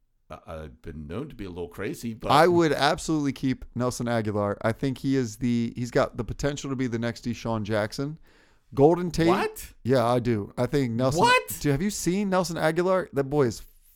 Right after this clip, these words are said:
Speaker 2: fast.
Speaker 1: Uh,
Speaker 2: He's
Speaker 1: oh, okay.
Speaker 2: fast,
Speaker 1: I
Speaker 2: he
Speaker 1: watched
Speaker 2: gets
Speaker 1: him down
Speaker 2: open,
Speaker 1: with the
Speaker 2: he can get
Speaker 1: league,
Speaker 2: hands.
Speaker 1: right?
Speaker 2: Oh my gosh. I can't believe you're arguing. Dude, Nelson Aguilar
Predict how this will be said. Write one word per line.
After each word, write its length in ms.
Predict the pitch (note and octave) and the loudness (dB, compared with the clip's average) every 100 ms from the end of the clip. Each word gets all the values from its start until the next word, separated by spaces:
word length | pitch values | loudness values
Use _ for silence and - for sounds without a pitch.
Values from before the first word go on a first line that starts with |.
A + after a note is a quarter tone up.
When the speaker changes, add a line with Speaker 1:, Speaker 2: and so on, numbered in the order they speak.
| _ | _
Speaker 2:
fast. 640 | - C3 B2 A#2 - - - _ _ _ _ _ _ | 0 2 2 -2 -12 -18 -20 _ _ _ _ _ _
Speaker 1:
Uh, 80 | - | -2
Speaker 2:
He's 100 | C3 D3 | 2 0
Speaker 1:
oh, 100 | C#3+ | 2
okay. 100 | D#3 | 6
Speaker 2:
fast, 360 | D3+ D#3+ F3 E3 | 8 8 6 6
Speaker 1:
I 60 | |
Speaker 2:
he 80 | G3+ | 6
Speaker 1:
watched 200 | G3 A#3+ | 6 6
Speaker 2:
gets 80 | - | 4
Speaker 1:
him 100 | C#3+ | 6
down 140 | F#3+ E3+ | 8 6
Speaker 2:
open, 80 | D#3 D#3 | 4 0
Speaker 1:
with 80 | C#3+ | 2
the 60 | F#3 | 4
Speaker 2:
he 60 | |
can 0 | |
get 80 | G#3 G3+ | 4 4
Speaker 1:
league, 80 | C3+ | 2
Speaker 2:
hands. 240 | C#3+ - | 0 2
Speaker 1:
right? 160 | D#3 E3+ | 4 6
Speaker 2:
Oh 280 | - - - | 6 4 -6
my 80 | G#3+ | -12
gosh. 640 | - F#3+ - A3+ - - - - - - | -10 -8 -6 -8 -10 -12 -18 -16 -16 -2
I 120 | B3+ | 0
can't 340 | B3+ - E4 C#4 | 2 2 2 2
believe 300 | A#3+ A#3+ G3 | 2 2 2
you're 80 | G3 | 6
arguing. 340 | G3 A#3 - - - - - | 6 6 0 -6 -14 -18 0
Dude, 240 | A3 F#3+ | 4 4
Nelson 340 | C#3+ G#3+ A#3+ G#3+ | 6 4 4 2
Aguilar 720 | D3+ F3 E3 D3 C#3 C3 | 2 4 6 8 8 6